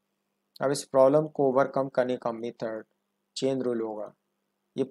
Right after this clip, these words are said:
पूरी की पूरी क्वांटिटी जो ब्रैकेट में है, इसको जेड मान लो।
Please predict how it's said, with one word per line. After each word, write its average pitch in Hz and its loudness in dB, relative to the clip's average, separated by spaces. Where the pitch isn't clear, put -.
पूरी 175 4
की 196 0
पूरी 160 0
क्वांटिटी 143 0
जो 135 0
ब्रैकेट 123 -2
में 113 -8
है, 107 -8
इसको 131 -4
जेड 135 0
मान 113 -4
लो। - -20